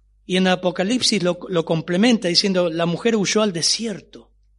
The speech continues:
Esa es la figura de Israel. Y aclara.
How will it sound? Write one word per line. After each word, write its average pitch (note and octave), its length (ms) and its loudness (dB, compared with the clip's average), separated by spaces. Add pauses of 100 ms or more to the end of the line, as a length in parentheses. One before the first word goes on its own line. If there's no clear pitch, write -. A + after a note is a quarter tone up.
(360)
Esa F3 240 -10
es - 20 -2
la F#3 60 -2
figura G3 340 -4
de E3 140 -6
Israel. D3+ 680 -10 (2250)
Y F3 140 -4
aclara. F3+ 520 -4